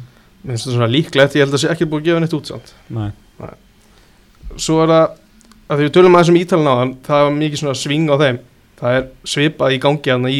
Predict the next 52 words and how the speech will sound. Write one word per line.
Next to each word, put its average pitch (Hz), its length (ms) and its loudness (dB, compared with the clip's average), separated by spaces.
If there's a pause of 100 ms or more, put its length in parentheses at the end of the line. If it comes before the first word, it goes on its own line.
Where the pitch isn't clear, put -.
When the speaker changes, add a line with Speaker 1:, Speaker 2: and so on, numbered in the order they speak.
Speaker 1:
Úkraínu, 123 460 -6
þú 123 100 -8
veist, 127 160 -12
þeir 131 80 -6
eru 123 80 -8
búin 127 160 -6
að, 123 60 -6 (500)
úrslitin 131 400 -8
undanfæri 131 400 -4
eru 127 80 -10
búin 131 140 -4
að 131 80 -4
vera 127 160 -4
mjög 143 240 0
góð. 139 240 -2 (760)
Þeir 127 220 -2
eru 127 180 0
að 127 140 -2 (180)
spila 135 260 -2
sk-, 131 140 -10
svona 143 160 -4
skemmtilega 151 400 -2
fótbolta, 156 300 0 (500)
þeir 139 80 -8
eru 135 80 -4
ekki 127 80 -6
að 120 80 -4
skora 190 380 0
neitt 180 100 -2
svakalega 180 320 0
mikið, 175 160 -2
en 139 80 -2
þeir 147 160 -2
eru, 147 240 -2
þeir - 320 -20
eru 135 80 -6
að 139 60 -4
reyna 131 100 -2
að 135 60 0
halda 143 260 -4
boltanum 156 320 -2
vel. 165 80 -6 (800)
Uh, 135 460 -8 (260)
Oleksandr 156 320 -2
Sin-, 165 220 -4 (100)
Sinchenko, 175 800 -2
leikmaður 170 320 -2
City, 180 340 0
er 165 80 -4
að 165 60 -10
spila, 175 240 0 (840)
ég 160 60 -10